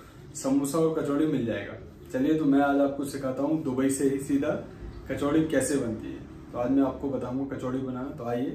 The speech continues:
बगैर किसी देरी के मैं शुरू करता हूँ। चलिए दोस्तों, मैंने मैदा ले लिया है।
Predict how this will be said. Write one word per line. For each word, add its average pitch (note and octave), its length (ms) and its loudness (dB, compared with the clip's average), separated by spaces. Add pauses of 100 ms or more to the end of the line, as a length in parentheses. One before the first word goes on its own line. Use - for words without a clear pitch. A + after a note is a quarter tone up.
बगैर C3 260 -2
किसी C3 220 -10
देरी B2+ 280 -6
के - 120 -10
मैं E3 160 -2
शुरू C#3 240 -2
करता - 260 -10
हूँ। - 180 -18 (2000)
चलिए D3+ 220 8
दोस्तों, - 340 -8
मैंने B2+ 240 0
मैदा B2+ 300 2
ले C3 120 2
लिया C3 300 2
है। D#3 120 -2